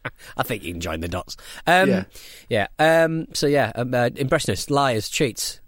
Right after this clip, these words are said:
Speaker 1: magicians, <laughs> liars.
Speaker 2: Can't be trusted.
Speaker 1: Can't be trusted.
Speaker 2: I, I, um, I find that's what, when we talked on Monday about comedians,
Speaker 1: Mm.
Speaker 2: I find I've, unfortunately, there, there are plenty of very nice people,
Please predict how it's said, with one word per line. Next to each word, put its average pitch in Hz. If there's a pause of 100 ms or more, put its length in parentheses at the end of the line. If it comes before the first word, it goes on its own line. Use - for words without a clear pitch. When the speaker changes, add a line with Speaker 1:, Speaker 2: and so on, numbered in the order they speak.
(160)
Speaker 1:
magicians, 120
<laughs> -
liars. 123 (1000)
Speaker 2:
Can't 175
be 175
trusted. 123
Speaker 1:
Can't 143
be 135
trusted. 135
Speaker 2:
I, 190
I, 190
um, 180
I 190
find 190
that's 147
what, 147
when 170
we 180
talked 170
on 151
Monday 156
about 117
comedians, 127 (160)
Speaker 1:
Mm. 123
Speaker 2:
I 147
find 120
I've, 135
unfortunately, 123
there, 113 (200)
there 117
are - (160)
plenty 143
of 110
very 123
nice 120
people, 107